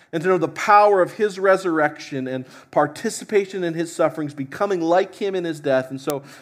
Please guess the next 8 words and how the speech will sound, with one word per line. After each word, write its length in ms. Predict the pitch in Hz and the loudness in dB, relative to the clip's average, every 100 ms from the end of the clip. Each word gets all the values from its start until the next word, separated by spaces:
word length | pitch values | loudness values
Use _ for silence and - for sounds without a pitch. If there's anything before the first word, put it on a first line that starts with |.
| - | -8
somehow 400 | - 202 185 156 | -2 0 0 0
attaining 600 | 151 - 214 220 208 185 | -4 -6 -4 -2 -2 -4
to 100 | 156 | -4
the 120 | 139 | -4
resurrection 680 | 147 170 180 175 170 - 165 | -2 -2 -2 -2 -4 -8 -12
from 220 | 160 147 | -10 -10
the 80 | 123 | -10
dead. 420 | 117 95 95 95 | -10 -10 -12 -16